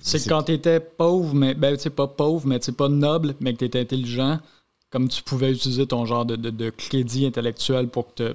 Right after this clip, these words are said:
Speaker 1: magasiner une place parmi l'aristocratie, mais tu sais, tu restais tout le temps, genre, un cassé. Mais il était intelligent, fait qu'il enseigne à mes enfants.
Speaker 2: Ouais, fait que c'est, c'était juste comme ça commence raide de même. Je suis comme, OK, attends un peu, on va aller googler, <laughs> là, parce que
Speaker 1: Ouais.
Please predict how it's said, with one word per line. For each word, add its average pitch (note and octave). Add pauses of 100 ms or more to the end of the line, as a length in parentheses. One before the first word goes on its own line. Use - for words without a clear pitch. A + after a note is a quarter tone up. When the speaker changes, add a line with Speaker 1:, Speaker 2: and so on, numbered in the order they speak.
Speaker 1:
magasiner C3+
une C3
place B2
parmi A#2
l'aristocratie, A2+ (200)
mais A2+
tu -
sais, A#2+
tu G#2+
restais A2+
tout A2+
le A2
temps, A2
genre, G2+
un G#2
cassé. - (720)
Mais C3
il D3+
était C#3+
intelligent, C3+
fait A#2+
qu'il A#2
enseigne A#2
à A#2
mes A2
enfants. G#2 (680)
Speaker 2:
Ouais, F2 (120)
fait F#2
que F2
c'est, E2+
c'était G2+
juste G#2
comme G2+
ça F#2
commence A2 (500)
raide G#2+
de G#2+
même. A2
Je C3+
suis -
comme, A#2
OK, C#3+
attends D3
un B2
peu, G#2+
on F2+
va G2+
aller C3 (160)
googler, A#2 (100)
<laughs> F3+
là, G3
parce E3
que D3+
Speaker 1:
Ouais. C3+